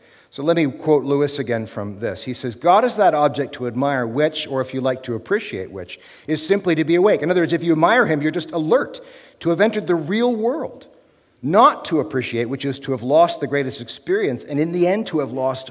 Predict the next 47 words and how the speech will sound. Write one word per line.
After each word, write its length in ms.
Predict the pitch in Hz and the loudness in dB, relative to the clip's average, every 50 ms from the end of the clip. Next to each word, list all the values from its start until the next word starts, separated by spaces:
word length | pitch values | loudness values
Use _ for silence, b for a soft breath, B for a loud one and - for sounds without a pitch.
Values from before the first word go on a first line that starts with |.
| - - | -16 -12
all. 640 | - 151 170 190 165 95 - - 76 90 - - b b b b b b b b b b b b | -10 -6 -4 -4 -4 -4 -6 -10 -16 -20 -20 -20 b b b b b b b b b b b b
The 300 | 131 160 180 - 220 233 | -4 -4 -2 0 2 2
incomplete 800 | 254 269 277 277 - 262 262 - - - 180 185 180 175 175 - | 4 2 2 0 0 0 0 0 -2 -6 -4 -4 -4 -4 -4 -2
and 200 | 160 139 135 127 | -2 -2 -2 -4
crippled 520 | - - - 247 247 247 247 247 233 - | -6 -2 2 2 2 4 2 -2 0 0
lives 460 | 165 156 147 143 131 120 117 110 - | 2 2 2 2 2 2 0 -2 -4
of 120 | 131 117 104 | -6 -4 -2
those 280 | 135 143 147 151 147 | 0 0 0 0 -2
who 100 | - 131 | -4 -2
are 160 | 113 107 98 95 | -2 -2 -2 -4
tone 400 | - - - 156 175 202 220 226 | -6 -2 0 2 2 2 2 0
deaf, 420 | 247 240 262 254 - - - - b b b b b b | 0 -2 -2 -4 -8 -12 -18 -20 b b b b b b
who 100 | b 120 | b -2
have 120 | 120 117 - | -2 -2 0
never 260 | 131 156 185 190 185 | 2 2 2 2 2
been 160 | 165 156 139 | 2 2 0
in 220 | 127 117 110 110 113 | 0 -2 -4 -2 2
love, 500 | 131 165 202 247 269 269 277 - - - B B B B B B | 2 4 4 4 0 -2 -4 -8 -16 -18 B B B B B B
never 300 | 113 131 156 151 165 160 | 2 2 2 4 4 2
known 260 | 156 151 147 139 143 | 2 2 2 0 -2
true 240 | - - - 120 113 | -4 -4 -6 -6 -6
friendship, 760 | - - - 156 180 214 247 254 - - 294 285 - - - - | -8 -8 -2 0 0 0 0 -2 -6 -6 -8 -8 -8 -12 -10 -6
never 260 | 127 147 156 160 175 | -2 -2 0 0 -2
cared 320 | 170 - - 165 165 160 135 | -4 0 2 4 4 4 2
for 180 | - 127 123 | 0 -4 -4
a 60 | 117 | -4
good 440 | 107 101 - 123 113 101 98 98 - | -4 -4 -4 -6 -6 -6 -6 -6 0
book, 360 | - 226 247 214 - - - B B B B B B | 0 0 0 0 -6 -12 -18 B B B B B B
never 260 | 127 165 190 185 208 | 2 2 4 4 4
enjoyed 340 | 208 196 156 147 170 170 143 | 0 0 2 2 2 2 2
the 80 | 139 139 | 0 -4
feel 340 | - - 175 185 196 185 | -6 -6 -4 -2 0 0
of 80 | 170 143 | 0 0
the 100 | 143 139 | 0 2
morning 340 | 139 143 139 135 135 127 131 | 2 2 2 2 2 0 0
air 260 | 151 180 196 208 190 | 0 2 4 4 4
on 80 | 160 147 | 4 4
their 140 | 139 139 | 2 -2
cheeks, 440 | 135 - - - 220 226 214 - - | -4 -6 -6 -6 -6 -6 -6 -8 -12
never, 460 | 127 143 190 226 233 233 233 226 220 | -8 -4 -2 0 0 2 4 2 2
I 140 | - 127 127 | 2 0 -2
am 140 | 127 131 135 | -2 0 0
one 160 | 143 151 160 | 0 0 0
of 80 | 151 131 | 0 -2
these, 200 | 156 165 170 143 | -2 -4 -4 -2
enjoyed 480 | 143 139 139 135 123 135 123 120 120 | -2 -2 -2 0 0 0 -2 -2 -4
football, 640 | - - - - - - 254 254 240 233 233 240 B | -4 0 0 0 2 4 2 4 4 2 0 -2 B